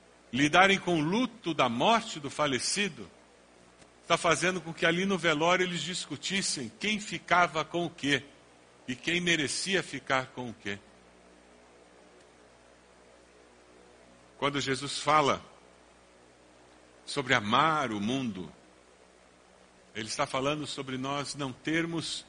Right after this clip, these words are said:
essa postura que tem aqueles que não conhecem a eternidade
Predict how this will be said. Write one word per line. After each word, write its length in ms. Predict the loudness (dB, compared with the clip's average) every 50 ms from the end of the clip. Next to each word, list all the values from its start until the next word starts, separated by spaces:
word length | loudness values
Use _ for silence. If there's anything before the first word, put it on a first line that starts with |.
| -20 -20 -20 -16 -6 -2
essa 300 | -2 0 0 0 0 -2
postura 1120 | -4 -2 -4 -2 -2 -2 -6 -6 -8 -6 -4 -4 -2 -2 2 2 4 4 4 2 0 -2 -8 -16 -20 -20 -20 -20 -20 -20 -20 -20 -20 -20 -14 -6
que 100 | -4 -4
tem 220 | 0 0 2 4 4
aqueles 580 | 4 4 4 2 4 4 4 4 2 0 -2
que 160 | -4 -4 -4 -2
não 160 | -2 -2 -2
conhecem 640 | -2 -2 0 2 2 2 2 2 0 -2 -2 0
a 80 | 0 0
eternidade 800 | 0 0 0 0 0 -2 -4 -2 0 2 2 2 0 -2 -8